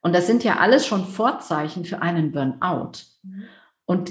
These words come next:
ich kannte die ja, weil ich ja auch schon Burnout-Prävention gemacht habe und habe gesagt, "Stopp,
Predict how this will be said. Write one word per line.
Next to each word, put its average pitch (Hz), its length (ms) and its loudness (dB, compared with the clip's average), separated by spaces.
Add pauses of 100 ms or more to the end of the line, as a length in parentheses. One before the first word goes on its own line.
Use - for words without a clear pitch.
ich - 160 0
kannte 302 340 6
die 160 140 4
ja, 151 260 0
weil 170 160 2
ich 165 140 -4
ja 160 200 2
auch 185 60 2
schon 180 220 -4
Burnout-Prävention 165 960 0
gemacht 170 500 0
habe 143 680 -4
und 170 180 -2
habe 175 160 -2
gesagt, 170 300 -4
"Stopp, - 500 -2